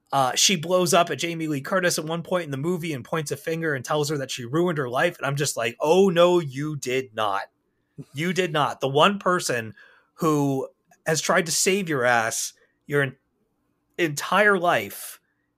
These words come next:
and you're gonna come at her like this? I don't think so. Laurie Strode's going through some weird stuff where she's writing, like, a survivor's book, and she's, you know, living in home and gardens, and it's just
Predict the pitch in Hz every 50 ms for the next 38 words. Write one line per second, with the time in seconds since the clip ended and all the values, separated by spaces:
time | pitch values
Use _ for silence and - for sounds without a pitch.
0 | _ _ _ - 147 143 143 143 143 151 160 165 160 147 139 - 156 151 170 185
1 | 190 185 208 208 202 196 196 202 - 233 226 226 - - 151 160 139 123 110 -
2 | - 113 98 - - 92 87 87 - _ _ _ _ _ _ _ _ _ _ _
3 | _ _ _ _ _ _ _ _ - 131 131 131 127 117 - - 160 160 156 131
4 | 135 151 143 131 - 143 135 - - 135 127 135 135 131 131 - 139 127 127 -
5 | 127 110 101 - 117 104 110 127 127 127 123 123 120 107 98 110 - - 110 104
6 | - 127 156 156 147 143 127 107 - 147 135 135 135 - - _ - - - -
7 | - - - _ - - 127 117 123 123 113 107 107 117 - - - 135 131 127
8 | 110 113 120 147 143 139 139 120 107 - - 160 147 131 127 117 110 131 139 143
9 | 139 135 139 135 135 131 123 - - _ _ _ _ _ _ _ _ _ - 127
10 | 131 131 123 120 123 - - - - 135 143 143 - - - - - - - 185
11 | 185 185 - - -